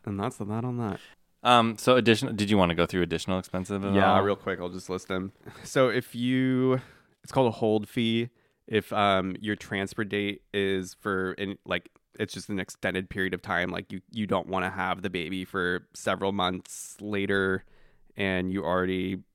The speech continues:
Speaker 1: have your contract signed with your gestational carrier, then you're going to have to pay, like, s-, some sort of money per month to hold them because they're just waiting.
Speaker 2: And their life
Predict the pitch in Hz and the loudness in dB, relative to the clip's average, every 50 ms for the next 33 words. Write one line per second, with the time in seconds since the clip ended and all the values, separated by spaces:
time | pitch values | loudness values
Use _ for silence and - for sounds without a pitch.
0 | _ - - 98 95 90 90 90 90 90 - _ - 98 104 92 87 - 104 95 | _ -16 -10 -4 -2 0 0 -2 -2 -8 -16 _ -10 -6 -4 -4 -4 -2 -4 -4
1 | 95 - 90 90 - 95 92 92 92 92 - 95 92 95 95 101 98 - _ _ | -2 -2 -4 -4 -2 -4 -2 -2 -4 -4 -4 -2 -2 -2 -2 -2 -4 -8 _ _
2 | _ - - 113 101 - - 104 98 - - 98 92 101 - 104 92 92 92 95 | _ -8 -4 -4 -4 -2 -2 -4 -4 -4 -4 -8 -8 -6 -4 -4 -2 0 2 2
3 | 98 104 104 98 101 98 95 98 95 - _ _ - 110 101 104 101 92 92 101 | 2 2 0 0 -2 -4 -2 -4 -6 -8 _ _ -14 -10 -6 -4 -2 -2 0 0
4 | 95 95 92 92 95 92 - - 101 - 107 98 92 92 92 92 90 - - - | 0 -2 -2 -4 -6 -6 -6 -8 -10 -8 -4 -4 -2 0 0 -2 -2 -4 -10 -18
5 | - - - - - - - - _ - - - - - - - 123 104 92 92 | -16 -16 -16 -16 -18 -20 -20 -20 _ -20 -20 -20 -18 -12 -4 -2 0 0 0 0
6 | 98 98 98 - - - 107 107 107 107 104 113 113 113 113 117 117 117 117 117 | -2 -2 -4 -4 -4 -2 0 2 2 2 2 2 2 4 4 4 4 4 4 4
7 | 117 113 110 - - 127 120 117 113 113 113 - - 101 92 - - 110 117 135 | 2 0 -2 -4 -2 0 2 2 2 0 0 -2 -6 -10 -10 -4 0 2 2 2
8 | 135 135 135 147 165 190 220 254 262 254 _ _ _ _ _ _ - 113 104 - | 0 0 0 0 2 2 2 0 0 -2 _ _ _ _ _ _ -8 -8 -6 -2
9 | - 101 92 92 92 95 92 95 - - - 95 90 87 92 90 - - 95 117 | 0 0 0 0 -2 -4 -6 -10 -10 -6 -4 -4 -4 -4 -6 -8 -6 -4 -4 -2
10 | - 277 285 285 - _ _ _ _ _ _ _ _ - - - 117 107 98 95 | -2 -2 -4 -4 -6 _ _ _ _ _ _ _ _ -16 -8 -4 -2 0 2 2
11 | 98 95 95 92 92 - - - - | 2 4 4 2 2 0 -4 -14 -20